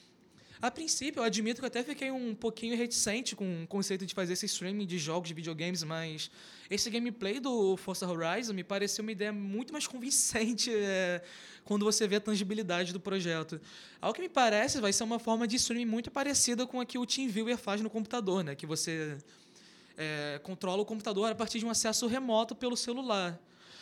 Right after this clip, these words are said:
Resta saber que regiões do mundo serão cobertas, de fato, pela iniciativa, isso é, se a gente vai ser contemplado mesmo, e como seria a inserção dessa plataforma em mercados emergentes, em que predomina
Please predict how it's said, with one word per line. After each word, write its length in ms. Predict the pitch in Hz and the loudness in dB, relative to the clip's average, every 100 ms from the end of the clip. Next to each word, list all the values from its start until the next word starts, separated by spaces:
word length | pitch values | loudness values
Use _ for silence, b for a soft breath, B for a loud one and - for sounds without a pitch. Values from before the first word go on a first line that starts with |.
| B B | B B
Resta 300 | 247 240 330 | 0 2 2
saber 460 | - 277 185 247 269 | 2 2 2 2 2
que 120 | 208 | 2
regiões 500 | 220 226 240 247 277 | 2 2 2 2 0
do 120 | 285 | 0
mundo 200 | 233 262 | -2 -2
serão 280 | - 254 254 | 0 0 -2
cobertas, 440 | 285 202 220 226 | -2 0 0 0
de 80 | 220 | -2
fato, 300 | 220 185 180 | -2 -6 -4
pela 160 | 208 202 | -4 -2
iniciativa, 640 | 202 214 196 - 208 196 | -2 -4 -6 -6 -4 -2
isso 240 | 180 - 170 | -2 -2 -2
é, 160 | 135 - | -6 -8
se 140 | - | -8
a 20 | |
gente 240 | 147 180 175 | -4 -4 -2
vai 180 | 170 196 | -2 -2
ser 140 | - | -4
contemplado 540 | 202 202 190 175 170 | -6 -6 -4 -4 -4
mesmo, 480 | 165 165 190 208 240 - B B B B | -4 -4 -4 -4 -6 -8 B B B B
e 60 | |
como 240 | 220 233 285 | -6 -4 -2
seria 320 | - 269 226 | 0 0 0
a 20 | |
inserção 400 | 254 269 247 240 | -2 -2 -2 -2
dessa 240 | 240 247 262 | -2 -4 -4
plataforma 640 | 247 254 240 226 220 262 | -4 -4 -2 0 2 0
em 200 | 302 294 | -6 -4
mercados 480 | 269 247 240 247 254 | -4 -2 -4 -2 -4
emergentes, 580 | 277 285 247 247 233 175 | -4 -4 -2 -2 -2 -4
em 80 | |
que 100 | 180 | -4
predomina 580 | 190 208 202 190 185 214 | -4 -2 0 0 0 -2